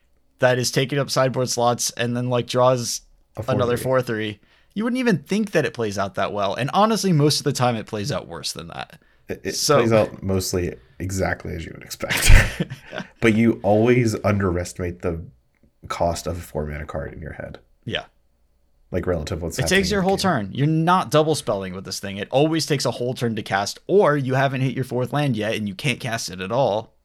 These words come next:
Speaker 1: It's, it's not that good.
Speaker 2: Just Legion Angel responsibly, people.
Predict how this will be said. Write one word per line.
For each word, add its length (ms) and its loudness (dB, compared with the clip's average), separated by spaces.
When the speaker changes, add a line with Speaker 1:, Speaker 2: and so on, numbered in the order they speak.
Speaker 1:
It's, 360 -6
it's 260 -6
not 360 -6
that 200 -8
good. 360 -6
Speaker 2:
Just 220 -4
Legion 280 2
Angel 260 0
responsibly, 680 -4
people. 460 -12